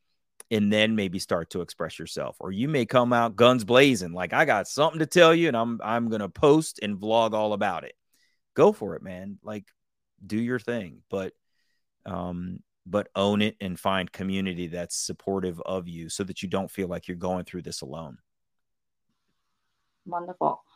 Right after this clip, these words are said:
Speaker 2: Well, thank you so much again. And I just wanted to tell you that you are my number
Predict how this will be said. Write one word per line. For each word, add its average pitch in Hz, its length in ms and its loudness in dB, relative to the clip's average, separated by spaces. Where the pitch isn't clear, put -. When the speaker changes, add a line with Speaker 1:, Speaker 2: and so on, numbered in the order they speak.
Speaker 2:
Well, 226 200 8
thank 220 280 10
you 202 280 8
so 214 320 6
much 262 200 8
again. 196 520 10
And 190 300 8
I 175 160 8
just 180 240 -2
wanted 175 300 -2
to 170 160 -4
tell 160 280 4
you 180 380 4
that 165 240 6
you 175 340 0
are 180 240 8
my 175 300 6
number 160 800 -2